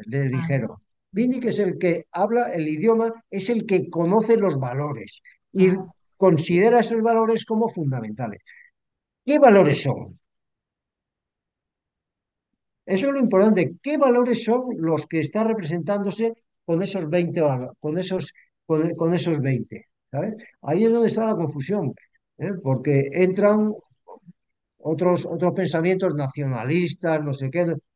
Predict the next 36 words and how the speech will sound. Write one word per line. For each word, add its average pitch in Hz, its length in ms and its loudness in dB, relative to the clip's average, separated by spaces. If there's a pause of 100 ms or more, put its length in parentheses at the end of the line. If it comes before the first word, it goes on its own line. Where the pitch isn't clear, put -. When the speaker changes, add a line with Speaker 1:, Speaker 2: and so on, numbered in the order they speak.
Speaker 1:
nacionalistas, 160 580 -2
nosotros 151 240 -4
somos 175 220 -2
los 165 100 2
buenos 175 260 -2
y 127 40 -4
los 127 100 -4
otros 143 160 -6
son 143 180 -2
malos. 139 300 0 (240)
Es-, 139 280 -12
eso 131 220 -4
no 143 140 2
es, - 180 -2
eso 131 260 -4
no, 120 220 0 (340)
no, 135 400 0
no 139 80 -4
es 135 140 -6
así, 127 320 -2
¿no? 135 180 -4 (160)
Entonces, 160 320 -2
en 165 120 2
la 151 120 2
tradición, 147 800 0
eh, 185 340 2 (240)
tolteca, 214 800 2
mexica, 214 680 -2 (580)
la 156 200 -6
noche 214 720 -2 (480)
es 214 220 2
la 165 280 2
casa, 151 400 -2
es 202 180 0
donde 151 380 0
vives. 135 680 -6